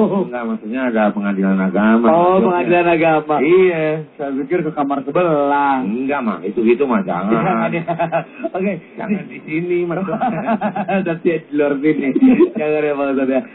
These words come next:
Speaker 2: Oke.
Speaker 1: Tapi sebenarnya ada juga. Makanya di, di dalam Islam juga diceritakan
Speaker 2: Eh.
Speaker 1: bagaimana kita menghadapi seseorang yang memang emosional. Siapapun orang tersebut, entah itu istri, entah itu suami, entah itu orang lain.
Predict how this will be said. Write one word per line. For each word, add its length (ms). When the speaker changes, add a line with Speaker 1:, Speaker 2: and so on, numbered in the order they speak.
Speaker 2:
Oke. 180
Speaker 1:
Tapi 200
sebenarnya 360
ada 200
juga. 320
Makanya 320
di, 140
di 120
dalam 280
Islam 300
juga 200
diceritakan 800
Speaker 2:
Eh. 160
Speaker 1:
bagaimana 320
kita 180
menghadapi 380
seseorang 600
yang 220
memang 240
emosional. 800
Siapapun 480
orang 240
tersebut, 480
entah 240
itu 400
istri, 640
entah 240
itu 240
suami, 560
entah 160
itu 160
orang 160
lain. 300